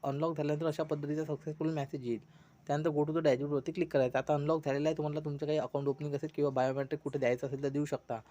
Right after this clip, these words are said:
त्यानंतर ते काम झाल्यानंतर तुम्हाला परत लॉक करायचं असेल तर परत याच ऑप्शनवरती यायचं आहे, परत नेक्स्ट करायचं आहे. नेक्स्ट केल्यानंतर तुम्हाला सिलेक्ट विचारत आहे लॉक बायोमेट्रिक, ते मग तुम्हाला इथे I understoodवरती क्लिक करायचं आहे आणि पुन्हा नेक्स्ट करायचं आहे.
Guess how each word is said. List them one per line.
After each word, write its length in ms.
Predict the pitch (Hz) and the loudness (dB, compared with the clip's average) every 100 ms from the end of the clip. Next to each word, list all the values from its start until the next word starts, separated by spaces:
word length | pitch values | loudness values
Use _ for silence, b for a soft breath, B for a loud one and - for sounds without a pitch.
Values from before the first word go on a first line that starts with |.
| B B | B B
त्यानंतर 240 | - 151 170 | 2 2 2
ते 40 | - | 0
काम 220 | 165 165 | 2 2
झाल्यानंतर 340 | 151 151 160 | 2 0 0
तुम्हाला 180 | 160 160 156 | -2 -2 0
परत 260 | 147 151 | 2 2
लॉक 160 | 139 127 | 0 0
करायचं 240 | 151 143 151 | 0 0 0
असेल 140 | 147 | -2
तर 40 | 151 | 2
परत 200 | 143 143 | 2 4
याच 180 | 147 143 | 2 0
ऑप्शनवरती 480 | 147 - 147 143 147 | -2 -4 -6 -4 0
यायचं 240 | 135 131 | 0 0
आहे, 100 | 143 | -2
परत 240 | 151 131 135 | -2 -2 -4
नेक्स्ट 260 | 135 143 - | -6 -8 -2
करायचं 280 | 147 143 151 | 2 2 0
आहे. 80 | 180 b b b - | -4 b b b -4
नेक्स्ट 200 | 151 - | -4 0
केल्यानंतर 340 | 165 165 170 | 0 0 -2
तुम्हाला 300 | 165 160 175 185 - - - - | -2 0 0 -2 -10 -20 -16 -4
सिलेक्ट 280 | 139 151 160 | 0 0 -2
विचारत 320 | 151 160 151 | 2 4 4
आहे 120 | 160 | 4
लॉक 200 | 139 139 - | 4 2 2
बायोमेट्रिक, 520 | 131 143 143 160 160 _ | 0 0 -2 -4 -6 _
ते 60 | 147 | -6
मग 140 | 143 143 | -4 -6
तुम्हाला 300 | - 139 143 | -4 0 0
इथे 180 | 135 151 | 0 -2
I 200 | 143 139 - | 0 -2 -2
understoodवरती 640 | 143 143 - 143 143 139 147 | -2 -2 -2 -2 -2 -2 -6
क्लिक 220 | 143 - | -8 -2
करायचं 260 | 147 143 143 | 0 0 0
आहे 180 | 139 190 | 0 -2
आणि 220 | 139 185 - b b | -2 -6 -10 b b
पुन्हा 140 | 143 165 | -2 0
नेक्स्ट 280 | 165 156 - | -2 -6 -2
करायचं 260 | 139 127 | 0 2
आहे. 100 | 123 | 0